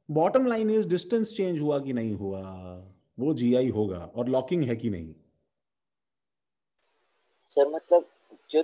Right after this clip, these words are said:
Speaker 2: टेढ़ा attached है उसको change करेंगे तो कुछ नहीं होगा, but अगर जो सीधा attached है उसको change करेंगे तो distance change हो जाएगा।
Speaker 1: तो टेढ़ा और सीधा कौन है, देखो पता नहीं। काम की बात ये है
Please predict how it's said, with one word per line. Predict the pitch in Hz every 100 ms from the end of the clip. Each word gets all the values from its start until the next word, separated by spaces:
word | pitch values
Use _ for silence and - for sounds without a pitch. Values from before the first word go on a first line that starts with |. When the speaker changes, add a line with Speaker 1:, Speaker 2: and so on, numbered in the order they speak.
| -
Speaker 2:
टेढ़ा | 123 120 131 143
attached | - 120 123 - 117
है | 143 - _ _ _ -
उसको | - 156
change | - 147 147 -
करेंगे | 151 156 156
तो | 156
कुछ | 156 - 135
नहीं | 113
होगा, | 107 113
but | 135 135 131
अगर | 131 131 147
जो | 143 139 -
सीधा | 131 143 139
attached | - 107 - -
है | 120
उसको | - 127
change | 131 127 -
करेंगे | 123 127
तो | 127
distance | 120 - 123 -
change | 120 113 -
हो | -
जाएगा। | 98 - - _ _ _ _ -
Speaker 1:
तो |
टेढ़ा | - 110 120 156
और | 147
सीधा | 127 123 139
कौन | 131 135
है, | 135
देखो | 127 123
पता | 107 104
नहीं। | 92 107 _ _ _ -
काम | 139 180 196
की |
बात | 180 160 135
ये | 135
है | 107 104 113 165